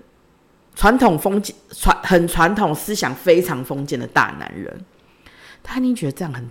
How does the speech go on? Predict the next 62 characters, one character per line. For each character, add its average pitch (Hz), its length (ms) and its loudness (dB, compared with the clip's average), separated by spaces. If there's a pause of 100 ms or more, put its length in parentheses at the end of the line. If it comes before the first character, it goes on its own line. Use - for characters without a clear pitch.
丢 123 240 -4
脸 - 240 -10
啊。 - 160 -12
想 190 160 0
完 233 140 4
这 359 120 4
一 330 60 2
圈， 349 100 4
我 233 120 8
就 254 100 6
觉 170 180 4
得 143 120 2
啊， 139 320 -4
先 156 180 -4
查 135 160 -6
清 131 180 -6
楚 123 200 -10
我 - 100 -12
这 - 80 -12
边 - 220 -14
好 - 260 -14
了， - 100 -16 (420)
要 147 80 -4
不 156 40 4
要 156 80 4
报 147 160 4
警 127 180 -6
再 113 200 -2
说 - 260 -12 (160)
啦？ - 140 -20 (340)
啊， - 100 -6
我 156 80 0
还 147 120 0
有 156 60 2
小 135 180 -4
孩 117 80 -6
要 131 160 -4
弄 131 260 -4
嘛， 90 140 -12
我 127 40 -8
就 147 60 -6
先 143 220 -4
弄 139 160 -4
小 - 140 -12
孩 - 200 -12 (140)
啊。 - 160 -18 (1120)
我 240 80 -6
也 226 60 -2
不 214 80 -4
知 220 80 -2
道 202 80 0
我 151 40 -6
爸 156 200 -4
跟 147 120 -6
我 127 60 -6
妹 131 160 -6
说 - 240 -10
什 - 160 -16
么， - 80 -16 (160)
我 135 100 -4
妹 143 220 -4
就 143 220 -4